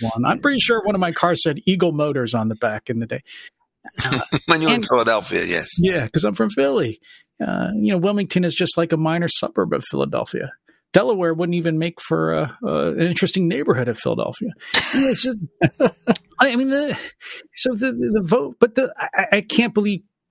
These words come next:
Speaker 1: uh, you know, Joe Biden would say that because the Supreme Court upheld voter I D thirteen years ago <laughs> in a case called Crawford versus Marion County.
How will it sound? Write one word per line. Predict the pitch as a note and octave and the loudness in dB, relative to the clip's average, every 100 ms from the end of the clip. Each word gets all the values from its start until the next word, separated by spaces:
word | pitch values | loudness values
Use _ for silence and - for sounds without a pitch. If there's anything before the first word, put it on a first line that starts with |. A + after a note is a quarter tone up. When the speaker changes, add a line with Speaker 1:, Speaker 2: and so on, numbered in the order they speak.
| - | -2
Speaker 1:
uh, | E3+ E3+ | 0 0
you | F#3 G3+ | 0 0
know, | F#3+ | 0
Joe | D#3 D#3+ E3 | 2 0 2
Biden | D#3+ E3 E3 | 0 0 0
would | E3 | 0
say | - D#4 | -2 0
that | A#3+ C#3+ | 0 2
because | D#3 - D#3 | 0 2 0
the | |
Supreme | D#3+ E3 - F#3+ A#3 | 0 -2 0 0 0
Court | - D#3+ F3+ - _ - | 0 0 0 -6 _ 2
upheld | E3+ E3 A3+ B3 | 2 2 2 2
voter | D3 E3+ E3 | 2 2 2
I | D#3 D3+ | 0 0
D | C#3 C3 C3 C#3 _ _ _ _ _ _ _ _ _ _ _ _ - - | 0 0 -2 -6 _ _ _ _ _ _ _ _ _ _ _ _ -4 2
thirteen | A#3+ - - C#4+ | 2 2 0 2
years | C4 D4 C#4 | 2 0 2
ago | B3 D#3+ A#2+ G2+ - - | 0 2 -2 -4 -16 -4
<laughs> | - G#3 | 2 2
in | B3 G3 | 2 -2
a | |
case | F#3+ - A3+ A#3 - | -4 0 2 2 -2
called | - G3+ F#3+ - - - | 2 0 0 -6 -16 -10
Crawford | - - E3+ G3 G#3+ F#3 | -4 2 2 2 0 0
versus | G3 F#3+ F#3 | 0 0 0
Marion | F#3+ G#3 G#3 | 0 0 -2
County. | - G3+ D#4+ - - | -2 -4 -4 -8 -10